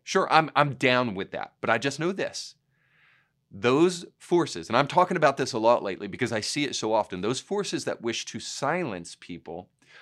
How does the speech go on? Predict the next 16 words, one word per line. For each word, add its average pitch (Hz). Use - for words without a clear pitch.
are 107
not 143
working 117
in 92
your 85
best 78
interests. -
So 156
I -
guess 170
at 170
the 170
end 147
of 151
the 135
day, 113